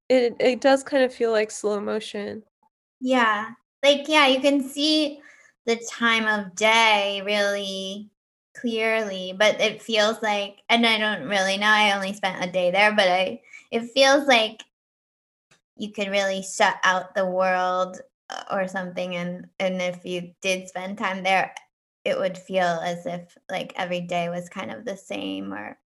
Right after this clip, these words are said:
Speaker 2: I don't know, in a nice way or s-, I, I don't know.
Speaker 1: Yeah,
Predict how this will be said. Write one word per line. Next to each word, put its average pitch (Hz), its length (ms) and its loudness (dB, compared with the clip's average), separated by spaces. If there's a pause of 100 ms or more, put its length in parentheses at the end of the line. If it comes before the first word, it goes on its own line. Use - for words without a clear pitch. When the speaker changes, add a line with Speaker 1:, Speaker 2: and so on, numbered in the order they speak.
Speaker 2:
I 214 80 -4
don't 202 160 -6
know, 208 280 -12 (500)
in 262 120 4
a 240 320 0 (240)
nice 240 340 2
way 185 320 -2
or 196 120 -8
s-, 190 180 -18
I, 214 220 -2 (200)
I - 20 -4
don't 196 260 -10
know. 226 100 -10 (1600)
Speaker 1:
Yeah, 302 520 2